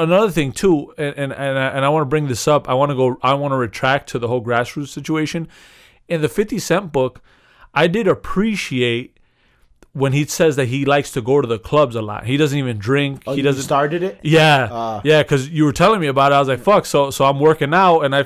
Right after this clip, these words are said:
Speaker 1: I, I always feel like when you're doing something like, you know, working out or, or, or, you know, doing something around the house,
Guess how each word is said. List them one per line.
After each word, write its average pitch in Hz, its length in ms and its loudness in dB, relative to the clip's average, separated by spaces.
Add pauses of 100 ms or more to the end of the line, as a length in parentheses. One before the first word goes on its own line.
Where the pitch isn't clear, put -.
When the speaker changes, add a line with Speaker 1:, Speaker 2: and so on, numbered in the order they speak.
Speaker 1:
I, 175 100 -2
I 151 180 -2
always 170 260 4
feel 170 220 2
like 139 180 4
when 120 200 -4
you're 127 120 -2
doing 135 320 -4
something 147 360 -6
like, 113 280 -2 (680)
you 131 100 -6
know, 101 300 -6 (600)
working 127 380 -2
out 127 480 4
or, 107 240 0 (340)
or, 104 380 -6
or, 95 400 -10
you 113 80 -6
know, 95 380 -8 (340)
doing 131 240 -2
something 131 240 -4
around 123 220 -2
the 110 80 -4
house, 131 500 0